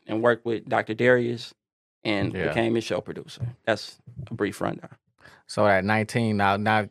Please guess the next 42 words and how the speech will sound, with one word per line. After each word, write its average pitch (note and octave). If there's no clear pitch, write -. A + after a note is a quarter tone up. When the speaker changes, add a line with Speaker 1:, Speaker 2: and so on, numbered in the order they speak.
Speaker 2:
you D3+
work C#3
with G#2
kids D3
too. F#2+
Speaker 1:
Mm-hmm. C3+
Speaker 2:
What C3+
do G3
you G#3
see F3
for D3+
this C#3+
generation? A#2+
Why F#2+
maybe G2
they, G2
they F#2
don't E2+
have F2+
the E2
mindset F2
to E2+
do E2+
things D#2+
that, D#2
that D#2
you're F2
doing E2
at D2
that E2+
age E2
or D#2
other G2+
people D#2
that D2+
you've D2+
may-, D#2
we've F2
seen E2
growing D#2
up? C#2+
Speaker 1:
Yeah, -